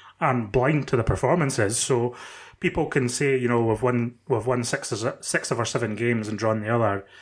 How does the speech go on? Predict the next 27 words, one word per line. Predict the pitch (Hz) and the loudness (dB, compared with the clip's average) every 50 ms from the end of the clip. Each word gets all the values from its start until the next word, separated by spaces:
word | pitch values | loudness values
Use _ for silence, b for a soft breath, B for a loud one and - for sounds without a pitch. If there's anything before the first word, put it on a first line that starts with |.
| B B B - | B B B -2
and | 117 113 | 0 0
everything's | 127 117 - 110 117 110 104 | 0 0 0 0 0 0 0
hunky-dory," | 117 123 110 - - 104 113 117 123 113 104 | 0 -2 -2 -2 -2 -2 0 0 0 0 0
and | 101 104 - | -2 -2 -4
pretend | - - - 135 127 123 117 | -6 -4 -2 0 0 0 0
everything's | 117 107 110 110 101 107 107 - | 0 -2 -2 -4 -4 -6 -6 -6
fine. | - 131 135 135 107 95 95 - B B B B B B B B - | -4 -2 -2 -2 -2 -6 -8 -12 B B B B B B B B -2
But | - 120 135 147 131 | -2 -2 -2 -2 -2
the | 123 120 | 0 2
reality | 123 135 147 156 151 139 123 123 123 | 2 2 2 2 2 2 2 0 0
that | 113 117 120 | 0 -2 -4
people | - - 120 - 120 | -4 -4 0 0 0
are | 113 | 0
seeing | - - 131 120 | 0 0 -2 -2
on | 113 107 104 | -2 -2 -4
the | 98 | -4
pitch | - 139 139 135 - - - - - - | -2 -2 -2 -2 -4 -6 -6 -4 -4 -2
is | 120 107 101 104 | -2 -2 -2 -2
not | 113 117 131 139 - 101 | 0 0 0 0 0 -2
that, | 95 90 104 - - B B B B B B | -4 -4 -6 -6 -8 B B B B B B
and | 120 117 | -4 -2
so | - - 131 | 0 0 0
they're | 113 113 110 | 0 0 -2
pushing | - 147 127 - 131 120 | -2 -2 0 0 0 0
back | 123 117 113 - | 0 0 0 0
against | 110 104 107 110 123 123 - - - | -2 0 0 0 0 0 -2 -2 -2
that, | 101 92 - - B | -2 -2 -4 -6 B